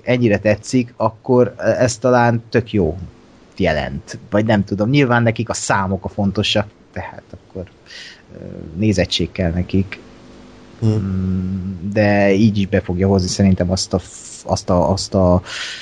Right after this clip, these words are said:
Speaker 1: bevételt, ami, amit várnak a filmtől a rajongók miatt. És ugye még, ö,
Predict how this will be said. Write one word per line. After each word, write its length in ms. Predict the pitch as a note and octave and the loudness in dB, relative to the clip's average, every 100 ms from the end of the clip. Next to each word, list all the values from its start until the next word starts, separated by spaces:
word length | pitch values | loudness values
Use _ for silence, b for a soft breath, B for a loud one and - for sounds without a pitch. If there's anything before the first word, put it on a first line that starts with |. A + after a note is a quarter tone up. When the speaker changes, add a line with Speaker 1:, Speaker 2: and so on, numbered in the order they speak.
| B B B B B | B B B B B
Speaker 1:
bevételt, 600 | A2+ A2 A2 A2+ A#2 A2+ | -2 0 0 2 2 4
ami, 200 | A#2 A#2 | 2 2
amit 240 | A2+ A#2+ A#2+ | 2 0 0
várnak 320 | A2 G#2 G2+ | 0 0 -2
a 40 | |
filmtől 640 | G2+ A2 G2+ G2 A2 G2+ G2 | -4 -2 -2 0 2 4 2
a 600 | F#2 C#2+ G#2 G#2 F#2 D#2+ | -2 0 2 2 0 -6
rajongók 600 | A2+ A2+ G2+ G2 G2+ F#2+ B B B B - | 0 4 6 6 4 2 B B B B -8
miatt. 560 | G2 G2 F#2+ - - - | 0 2 2 -2 -10 -2
És 280 | A#2+ A#2 - | 2 2 0
ugye 360 | C3+ C3+ C3 | 2 4 4
még, 320 | B2+ C3 C3 C3+ | 4 4 4 4
ö, 840 | C3 C3 C3 B2+ B2+ B2+ A#2+ A#2 | 4 6 6 6 6 6 4 0